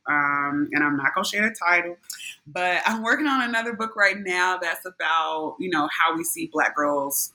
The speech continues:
occurring in U S popular culture, because I think there are a lot of ways that, you know, this push for diverse representation has put Black girls in this crosshair. Like, yes, we see them, but the ways that we see them are not necessarily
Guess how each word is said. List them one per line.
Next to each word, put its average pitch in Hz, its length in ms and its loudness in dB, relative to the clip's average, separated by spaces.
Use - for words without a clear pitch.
occurring 143 540 2
in 131 580 0
U 156 320 0
S - 180 -4
popular 110 380 -4
culture, - 380 -8
because 151 440 0
I - 140 0
think 196 180 -6
there 170 200 0
are 147 100 -4
a - 20 -8
lot 143 260 2
of 151 140 -2
ways 139 340 0
that, 139 340 -2
you 156 80 0
know, 156 160 0
this 165 220 -2
push 175 320 -2
for 151 440 0
diverse 147 380 -4
representation 143 720 0
has - 240 -6
put - 220 -2
Black 135 240 -4
girls 277 240 0
in 123 60 -4
this 110 140 -6
crosshair. 240 480 0
Like, 170 220 -2
yes, 156 240 -2
we 170 60 -8
see 202 240 -6
them, 269 480 0
but - 120 -4
the 175 80 0
ways 180 280 0
that 160 180 -2
we 170 80 -4
see 175 180 -4
them 160 160 -2
are 143 80 0
not 135 280 2
necessarily 135 1120 0